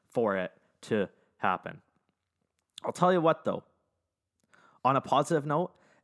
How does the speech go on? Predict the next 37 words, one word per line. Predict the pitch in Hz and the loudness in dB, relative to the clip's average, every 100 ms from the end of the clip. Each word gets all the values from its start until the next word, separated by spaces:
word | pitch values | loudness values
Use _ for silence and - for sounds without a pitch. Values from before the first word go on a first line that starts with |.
| - | -4
it | |
has | 127 160 165 | 0 2 2
been | 180 | 0
good | 151 147 | -2 -2
to | 143 | -2
see | - 127 120 _ _ _ | -4 -4 -4 _ _ _
teams | - 151 139 127 - - - _ _ _ _ - | -8 -6 -6 -8 -12 -16 -20 _ _ _ _ -10
grow | - 135 | 0 4
their | 131 123 | 4 2
social | 139 120 113 | 0 -2 -2
media | 107 101 92 | 0 0 0
game, | 92 85 82 _ _ - | -4 -8 -14 _ _ -2
get | 143 131 | 2 2
involved, | 123 104 104 90 82 _ - - - | 0 0 0 0 -2 _ -20 -20 -8
play | 147 135 | 0 2
vintage | 123 135 - 117 | 2 -2 -4 -10
games | - 113 110 | -8 -8 -2
on | 117 110 | -2 -2
T | - | -6
V, | 98 107 127 - - _ | -4 -2 -4 -6 -20 _
or | 151 143 | 0 2
get | 139 127 | 2 0
involved | 117 117 113 104 | 0 0 0 0
in | 104 | -6
Twitch. | - 92 - - - _ _ _ | -6 -8 -8 -16 -20 _ _ _
It | 147 151 | 0 2
has | 131 | 2
been | 135 117 90 | -2 -4 -6
awesome | 120 123 113 127 113 104 _ _ | 0 0 -2 -6 -10 -12 _ _
to | - | -14
see | 123 123 104 92 - _ _ _ | -6 -2 0 -2 -8 _ _ _
the | - | -6
teams | - 117 95 | -4 -4 -6
do | - 98 | -2 -2
that. | 87 87 - _ _ _ _ _ _ - | -2 -8 -16 _ _ _ _ _ _ -4
I | 147 | -2
mean, | 147 117 | -2 -4